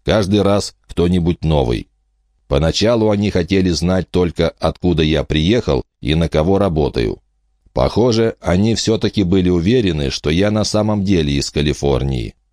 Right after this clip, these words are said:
То есть, что я Калифорнио, как они выражались. И хотя я отрицал это, правда казалась слишком невероятной. Разве может такой отъявленный американец, как я, принадлежать группе странных из Великобритании?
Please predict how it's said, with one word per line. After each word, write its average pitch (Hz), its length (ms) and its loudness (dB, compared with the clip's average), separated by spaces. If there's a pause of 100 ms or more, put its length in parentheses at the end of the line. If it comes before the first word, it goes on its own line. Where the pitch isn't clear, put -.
(260)
То 82 160 0
есть, - 300 -2
что - 220 -2
я 107 320 0 (240)
Калифорнио, 82 840 0 (200)
как 67 200 0
они 80 200 2
выражались. 73 720 -2 (520)
И 110 120 2
хотя 87 360 0
я 80 200 2
отрицал 92 540 0
это, 64 320 -4 (280)
правда 117 460 0
казалась 95 560 0
слишком 90 560 -2
невероятной. 69 920 -2 (420)
Разве 85 420 0
может 107 400 0
такой 90 380 0
отъявленный 82 640 0
американец, 78 720 -2
как 73 220 -4
я, 104 320 0 (280)
принадлежать 80 680 0
группе 85 460 -2
странных 90 640 -2
из 82 160 0
Великобритании? 85 1080 0